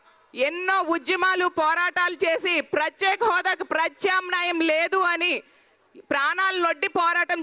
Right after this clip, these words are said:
చేసిన జగన్మోహన్ రెడ్డి గారికి మీరందరూ అండగా ఉండాలని, ఇదే విధంగా జగనన్న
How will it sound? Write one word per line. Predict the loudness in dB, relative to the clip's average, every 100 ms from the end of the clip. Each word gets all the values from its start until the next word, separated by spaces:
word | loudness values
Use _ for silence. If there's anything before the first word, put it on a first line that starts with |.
| 0
చేసిన | 0 -2 -2 -2
జగన్మోహన్ | 0 0 0 0 -2
రెడ్డి | -2 0
గారికి | -2 -2 -2 0
మీరందరూ | 0 0 -2 0 2 0
అండగా | -2 0 0 0
ఉండాలని, | 0 -2 0 0 -2 -4 -10 -20 -6
ఇదే | -4 0 0 0
విధంగా | 0 0 0 0 -2 -8 _
జగనన్న | -4 -2 -2 -2